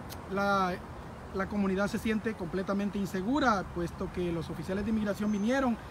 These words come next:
se estacionaron en lugares estratégicos, nos informaron que había uno aquí en la mera entrada del complejo, estaban otros también en la parte de, de,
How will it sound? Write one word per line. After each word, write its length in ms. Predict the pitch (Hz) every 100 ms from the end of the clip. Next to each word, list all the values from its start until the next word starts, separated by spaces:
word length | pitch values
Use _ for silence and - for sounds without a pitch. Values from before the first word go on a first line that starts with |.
| - - - -
se 220 | - 240
estacionaron 720 | 226 240 - 220 226 285 320
en 100 | 302
lugares 380 | 254 233 262 262
estratégicos, 920 | 240 - 196 262 285 277 233 240 233 - - - -
nos 180 | 202 185
informaron 400 | 180 190 208 240
que 80 | 220
había 220 | 226 233
uno 180 | 254 247
aquí 160 | -
en 80 | 233
la 60 | 226
mera 160 | 233
entrada 400 | 233 220 226 233
del 100 | 214
complejo, 500 | 196 185 247 277 247 - - - -
estaban 380 | 185 220 226 226
otros 300 | 240 247 233
también 420 | 214 196 226 233
en 40 |
la 60 | 208
parte 380 | 185 220 214 220
de, 140 | 196
de, 640 | 180 156 147 165 175 165